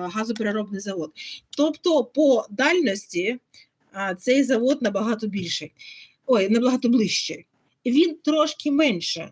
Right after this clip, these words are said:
знаходиться, ніж, е, Оренбурзький газопереробний завод, але до нього так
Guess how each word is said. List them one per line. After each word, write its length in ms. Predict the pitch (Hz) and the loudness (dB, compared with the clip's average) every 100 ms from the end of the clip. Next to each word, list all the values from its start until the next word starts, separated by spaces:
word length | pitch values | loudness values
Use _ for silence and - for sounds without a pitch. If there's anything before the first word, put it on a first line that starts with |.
| - | -12
знаходиться, 640 | 190 208 208 185 180 175 | -2 0 0 -2 -2 -2
ніж, 440 | 208 269 285 214 226 | 0 2 2 0 -2
е, 100 | 220 214 202 196 190 190 185 190 - - | 0 2 2 2 0 0 0 -4 -8 -2
Оренбурзький 800 | 208 233 240 196 180 - 226 208 | 0 2 2 0 -4 -8 -6 -4
газопереробний 920 | 208 208 214 202 196 214 196 202 233 | -4 -6 -6 -4 -2 -2 -4 -4 -4
завод, 380 | 226 233 233 226 - - _ | -4 -2 -4 -4 -16 -20 _
але 460 | 202 214 214 160 247 _ _ _ _ | -2 0 0 -2 -6 _ _ _ _
до 160 | 185 226 | -2 2
нього 320 | 269 269 254 | 2 2 -2
так 500 | 254 202 - _ | -2 -4 -4 _